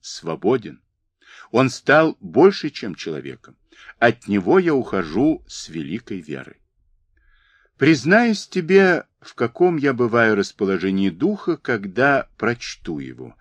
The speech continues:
Мне хочется бросить вызов любому случаю, хочется воскликнуть: «Что же ты медлишь, Фортуна? Нападай!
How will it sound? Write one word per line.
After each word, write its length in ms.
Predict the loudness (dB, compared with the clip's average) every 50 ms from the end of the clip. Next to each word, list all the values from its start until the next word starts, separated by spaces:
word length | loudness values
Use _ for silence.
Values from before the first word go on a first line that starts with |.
| _ _ _ -20 -20 -20 -20 -20 _
Мне 340 | _ -6 -2 0 2 2 0
хочется 800 | 0 -2 0 0 0 0 0 -4 -12 -14 -14 -14 -10 -10 -10
бросить 580 | -4 0 2 2 2 2 0 -6 -10 -10 -10 -14
вызов 640 | -6 -4 -4 -4 -4 -4 -6 -6 -6 -8 -14 -20 _ _ _ -10
любому 640 | -4 -2 -2 -2 -2 -2 -2 -2 -2 -2 -6 -8
случаю, 800 | -10 -12 -12 -8 -4 -4 -4 -4 -6 -12 -16 -16 -16 -16 -18 -20 _ _ _ _ -20 -20 _
хочется 640 | _ 4 6 6 6 2 -2 -6 -6 -6 -4 -2 -2
воскликнуть: 920 | 0 -2 -4 -6 -12 -14 -8 -6 -6 -6 -6 _ -14 -14 -14 -16 -20 -20 -20 -20 -20 -20 -20 -20 _
«Что 400 | -16 -14 -14 -2 _ 6 6 6
же 140 | 4 2 -2
ты 180 | -2 -2 -4 -2
медлишь, 640 | 0 0 0 -2 -2 -4 -6 -12 -12 -12 -12 -14
Фортуна? 800 | -12 -6 -6 -6 -6 -6 -12 _ -12 -12 -12 -12 -12 -16 -20 -20 -16
Нападай! 800 | -10 -8 -8 -4 -4 -4 -4 -2 -2 -2 -2 -2 -4 -8 -12